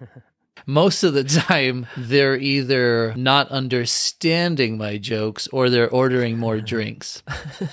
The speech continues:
Speaker 1: So there are, there are scare scenes in the story that take place in broad daylight, like the animal-shaped hedges that come toward you the moment you take your eyes off of them.
Speaker 2: Mm.
Speaker 1: You know, they stop moving when you look back, like if plants were from Toy Story. <laughs>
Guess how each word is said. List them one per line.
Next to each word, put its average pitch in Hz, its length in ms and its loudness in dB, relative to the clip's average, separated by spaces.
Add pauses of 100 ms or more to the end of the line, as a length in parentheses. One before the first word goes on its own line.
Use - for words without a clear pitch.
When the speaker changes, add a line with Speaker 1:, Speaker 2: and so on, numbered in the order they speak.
(380)
Speaker 1:
So - 160 -2
there 156 340 6
are, 135 80 0
there 156 220 4
are 147 60 6
scare 135 460 2
scenes 147 400 0
in 131 100 -2
the 123 80 0
story 120 380 0
that 123 180 2
take 127 300 -2
place 117 380 0
in 117 140 -2
broad 110 520 -2
daylight, 117 640 0 (380)
like 110 280 0
the 117 140 0
animal-shaped 117 760 0
hedges 127 560 0
that - 160 2
come 117 260 -2
toward 110 420 0
you 123 140 4
the 113 120 2
moment 107 480 0
you 113 120 0
take 110 320 -2
your 113 160 0
eyes 113 260 0
off 123 280 2
of 143 120 -8
them. 151 340 -2 (160)
Speaker 2:
Mm. 123 400 -6
Speaker 1:
You 127 80 -4
know, 110 100 2
they 104 120 2
stop 113 500 4
moving 113 400 4
when 113 140 2
you 117 100 4
look 113 320 0
back, 110 600 0
like 107 220 0
if - 260 0
plants 107 580 0
were 117 100 -2
from 104 300 -2
Toy 107 320 0
Story. 123 680 2
<laughs> - 40 -20